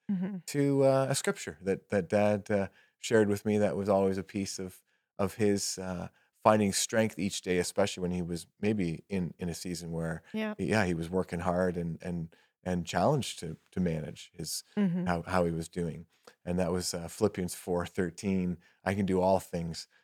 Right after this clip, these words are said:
Speaker 2: through Christ who
Speaker 1: Mm-hmm.
Speaker 2: strengthens me." And I just remember him saying he would drive up Blue Heron Drive, where he lived in Oshawa,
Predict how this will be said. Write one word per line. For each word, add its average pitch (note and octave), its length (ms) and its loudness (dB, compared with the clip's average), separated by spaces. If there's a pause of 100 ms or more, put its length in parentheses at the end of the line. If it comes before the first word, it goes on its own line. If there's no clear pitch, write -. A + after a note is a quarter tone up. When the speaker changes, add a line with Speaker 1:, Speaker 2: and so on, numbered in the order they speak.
(140)
Speaker 2:
through G2+ 120 2
Christ F2 420 0
who F#2 80 -10
Speaker 1:
Mm-hmm. - 60 -10
Speaker 2:
strengthens E2+ 560 0
me." F2 160 -2
And E2+ 80 -4
I F2 60 -2
just E2 140 -6
remember F2+ 200 0
him E2+ 80 -4
saying F2 260 -4
he F2 100 -2
would F2 120 -2
drive F#2 260 2
up F2 140 0
Blue G2 140 0
Heron G2 260 2
Drive, E2+ 240 -2
where F2+ 100 -2
he F2 60 0
lived F2+ 140 0
in F2 60 -2
Oshawa, D#2+ 460 -8